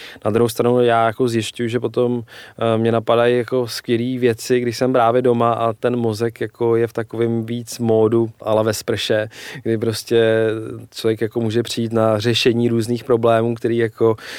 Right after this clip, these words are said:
eh, by v práci, eh, jako na ně nepřišel. Takže z tady toho pohledu já jako vypínám, ale tak člověk to furt má jak jako u sebe a pak to, mm, nad tím tak si popřemýšlívá,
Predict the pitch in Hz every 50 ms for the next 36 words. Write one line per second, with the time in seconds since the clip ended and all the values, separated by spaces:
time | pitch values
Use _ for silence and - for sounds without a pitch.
0 | - 120 - 110 110 110 110 110 110 110 110 110 110 110 110 110 117 110 - -
1 | 113 104 104 107 - - - 120 113 117 117 113 - - - - - - - -
2 | - - - - - - - - 117 117 117 117 117 120 117 113 117 117 117 110
3 | 107 - - 113 - 95 92 92 101 101 98 107 110 104 - - - - - -
4 | - - - 110 110 104 117 120 113 117 113 110 113 113 120 117 113 110 107 107
5 | - - 131 127 123 113 113 110 - - 120 123 127 127 123 123 123 123 120 123
6 | 117 - - 117 113 107 120 113 - 127 113 117 117 113 117 123 120 123 113 -
7 | 131 117 110 - - 110 107 110 117 113 110 107 110 - 107 - - - 117 113
8 | 113 113 110 - - 123 123 123 120 123 123 123 120 - - - - - - -
9 | - 69 73 71 73 - - 117 110 104 - - 117 113 110 104 - 110 - -
10 | - - 117 113 104 - - - 107 110 110 107 - - - 120 113 117 120 117
11 | 107 110 110 110 110